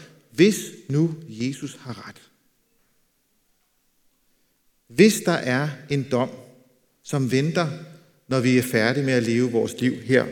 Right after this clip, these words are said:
på jorden. Hvis vi er skabt til at leve evigt. Hvis Gud en dag vil udrydde al ondskab,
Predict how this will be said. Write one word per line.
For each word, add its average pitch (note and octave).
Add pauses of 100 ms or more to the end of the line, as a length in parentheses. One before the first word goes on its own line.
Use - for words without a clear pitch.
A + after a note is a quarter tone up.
(120)
på C3
jorden. G#2+ (1700)
Hvis E3+
vi G3
er F#3
skabt -
til G#3
at E3+
leve D#3
evigt. E3 (2250)
Hvis F3
Gud F#3
en F3
dag D#3+
vil F3
udrydde F#3+
al F3
ondskab, C#3